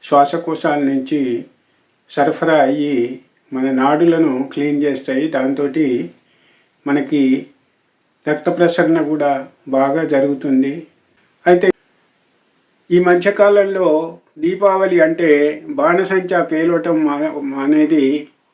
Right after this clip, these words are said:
మామూలు అయిపోయింది. ఈ బాణసంచా కాల్చటం వల్ల అందులో ఉన్నటువంటి రసాయనాలు కార్బన్ డయాక్సైడ్, సల్ఫర్ డయాక్సైడ్, నైట్రోజన్ పెరాక్సైడ్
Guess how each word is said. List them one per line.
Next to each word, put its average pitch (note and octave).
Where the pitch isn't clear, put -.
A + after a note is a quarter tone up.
మామూలు D#3
అయిపోయింది. C3+
ఈ E3
బాణసంచా G3
కాల్చటం F3+
వల్ల F3+
అందులో G3
ఉన్నటువంటి F3
రసాయనాలు F3
కార్బన్ F3
డయాక్సైడ్, E3+
సల్ఫర్ D#3+
డయాక్సైడ్, E3+
నైట్రోజన్ E3+
పెరాక్సైడ్ E3